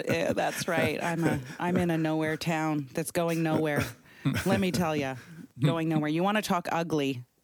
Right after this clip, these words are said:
Come visit Ottawa. <laughs> Sad, sad. The developers have their ways.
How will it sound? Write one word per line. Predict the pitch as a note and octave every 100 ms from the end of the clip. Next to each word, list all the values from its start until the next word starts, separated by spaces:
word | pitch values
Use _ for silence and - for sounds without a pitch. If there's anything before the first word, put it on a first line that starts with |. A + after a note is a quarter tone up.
| _ _ _ _ -
Come | F#3 F#3
visit | F3+ - -
Ottawa. | D3 D3+ C#3+ C#3 - - - - - -
<laughs> | D4 A#3+ - - -
Sad, | - - - F#3 E3+ D#3+ D#3 D3+ D#3+
sad. | - - F#3 E3 -
The |
developers | F3+ E3 E3+ E3+ F3+ F3+
have | E3+ D3
their | D#3+
ways. | D#3+ D#3+ D3+ D3+